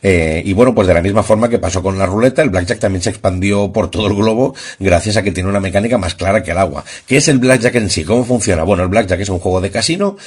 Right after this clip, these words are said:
basado en algo tan simple como recibir cartas y recibiendo cartas que vayan sumando un valor de veintiún puntos,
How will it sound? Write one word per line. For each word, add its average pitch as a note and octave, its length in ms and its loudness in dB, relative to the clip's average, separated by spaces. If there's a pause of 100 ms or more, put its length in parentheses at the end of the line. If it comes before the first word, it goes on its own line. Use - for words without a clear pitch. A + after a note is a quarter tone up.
(160)
basado G#2+ 400 4
en A2+ 80 2
algo F2+ 240 -2
tan B2+ 260 0
simple C#3+ 440 -2
como A2+ 240 2
recibir F2+ 500 0
cartas - 400 2
y G2+ 60 0
recibiendo G2 520 0
cartas C#3+ 360 0
que A#2+ 80 -2
vayan A#2+ 220 4
sumando C3+ 340 2
un A#2 80 0
valor B2+ 240 6
de B2 80 4
veintiún G2 480 0
puntos, D#2 560 -8